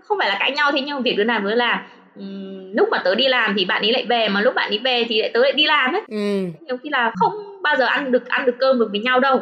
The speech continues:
Speaker 1: chỉ nói chuyện được một chút thôi, hoặc là gặp nhau ở trên trường thôi.
Speaker 2: À, là ở chung phòng là chia giường tầng luôn hả?
Speaker 1: Ừ, ở chung phòng,
Speaker 2: À,
Speaker 1: hai đứa một
Speaker 2: ừ.
Speaker 1: phòng.
Speaker 2: Cái đấy là hơi khác ở bên Đức đấy, ví dụ như bên Đức mà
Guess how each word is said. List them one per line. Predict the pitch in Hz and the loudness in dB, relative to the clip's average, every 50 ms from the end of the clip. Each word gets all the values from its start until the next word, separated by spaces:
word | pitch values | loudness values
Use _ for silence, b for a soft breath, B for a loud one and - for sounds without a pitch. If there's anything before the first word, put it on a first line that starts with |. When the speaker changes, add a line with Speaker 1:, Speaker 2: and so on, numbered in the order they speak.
| 190 - - | -2 -6 -18
Speaker 1:
chỉ | - - - - | -20 -20 -12 -6
nói | 165 180 202 | -4 -4 -2
chuyện | - - - 196 | 0 -2 -2 -2
được | 185 180 | -4 -6
một | 180 180 180 - | -6 -8 -6 -4
chút | 359 403 392 | -4 -2 0
thôi, | 392 294 262 | 0 2 2
hoặc | 247 208 | 2 2
là | 196 185 175 - B B B - | 2 0 0 -2 B B B -4
gặp | 196 185 208 | -4 -2 -2
nhau | 240 247 214 | 0 0 0
ở | 190 202 | 0 2
trên | 247 226 233 | 0 0 2
trường | 247 233 208 202 196 | 2 2 2 2 2
thôi. | 220 226 240 247 233 190 196 _ _ _ _ _ _ B B B B B B | 2 4 4 4 4 2 0 _ _ _ _ _ _ B B B B B B
Speaker 2:
À, | 180 180 180 175 175 | 0 2 2 2 2
là | 175 170 170 | 0 -2 -4
ở | - - 165 165 147 - - | -2 -4 -4 -4 -6 -6 -2
chung | - 240 240 226 | -2 0 0 0
phòng | - 220 185 170 165 156 156 | 0 0 0 0 0 -4 -6
là | 156 156 156 | -4 -4 -4
chia | 151 - - 233 220 | -4 -2 0 0 0
giường | 190 190 185 170 160 | 2 2 0 0 0
tầng | 156 - 180 170 160 156 | 0 -2 -2 -2 0 0
luôn | 165 185 196 190 | 2 2 2 2
hả? | 180 170 127 - - - | 0 -4 -6 -6 -2 2
Speaker 1:
Ừ, | 247 262 - | 4 4 4
ở | - - | 4 2
chung | 254 254 294 | -2 -2 -2
phòng, | 294 240 220 208 | 0 -2 0 0
Speaker 2:
À, | 151 | 0
Speaker 1:
hai | 151 156 156 156 156 | 0 0 0 0 -2
đứa | - - | -2 -4
một | 156 - | -4 -6
Speaker 2:
ừ. | 302 143 | -4 -2
Speaker 1:
phòng. | 202 196 190 190 185 - - _ _ _ _ _ | -2 -2 -2 -2 -6 -12 -16 _ _ _ _ _
Speaker 2:
Cái | - 160 180 | -8 -6 0
đấy | 175 175 170 170 | 2 2 2 4
là | 226 240 196 165 | 2 2 0 -2
hơi | 156 165 190 196 | -2 -4 -4 -4
khác | 196 - 247 269 285 - | -2 -2 -2 -2 -2 -2
ở | 170 | -6
bên | 143 165 175 185 | -6 -4 0 0
Đức | 240 262 285 | 0 0 0
đấy, | 277 - | -2 -6
ví | 190 - | -6 -8
dụ | - | -10
như | 214 196 | -10 -6
bên | 190 202 196 196 | -6 -4 -2 -2
Đức | 262 269 254 | -2 -2 -2
mà | 185 | -6